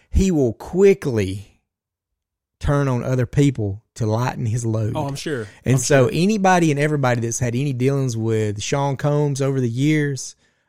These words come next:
Speaker 1: uh, Jay-Z being one.
Speaker 2: Go ahead and
Speaker 1: Uh,
Speaker 2: put your hand out.
Speaker 1: man,
Speaker 2: Here it
Speaker 1: get
Speaker 2: comes.
Speaker 1: ready. Get
Speaker 2: <laughs>
Speaker 1: ready. Somebody better get the plea deal first is all I'm
Speaker 2: Yeah,
Speaker 1: saying. So,
Speaker 2: yeah.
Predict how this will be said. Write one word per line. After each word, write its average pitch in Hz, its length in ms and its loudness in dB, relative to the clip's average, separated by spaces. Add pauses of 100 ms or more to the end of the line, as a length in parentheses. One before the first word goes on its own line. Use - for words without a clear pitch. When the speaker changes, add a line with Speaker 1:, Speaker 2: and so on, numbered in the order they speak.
Speaker 1:
uh, 107 280 0
Jay-Z 135 480 4
being 135 280 4
one. 139 440 0 (240)
Speaker 2:
Go 139 80 -2
ahead 131 120 0
and 135 80 -2
Speaker 1:
Uh, 110 40 -4
Speaker 2:
put 147 160 -4
your 135 60 -6
hand 165 260 -6
out. 120 100 -4
Speaker 1:
man, 147 180 4
Speaker 2:
Here 160 180 4
it 107 40 -2 (100)
Speaker 1:
get 143 60 2
Speaker 2:
comes. 151 120 0
Speaker 1:
ready. 170 320 2 (160)
Get 160 160 2
Speaker 2:
<laughs> - 0 -
Speaker 1:
ready. 170 300 2 (440)
Somebody 196 420 4
better 208 200 2
get 202 160 0
the 175 60 -2
plea 214 240 2
deal 220 200 4
first 214 400 -2
is 127 100 -4
all 143 200 0
I'm 139 140 -2
Speaker 2:
Yeah, 139 120 0
Speaker 1:
saying. 107 260 0
So, 107 160 -4
Speaker 2:
yeah. 98 140 -2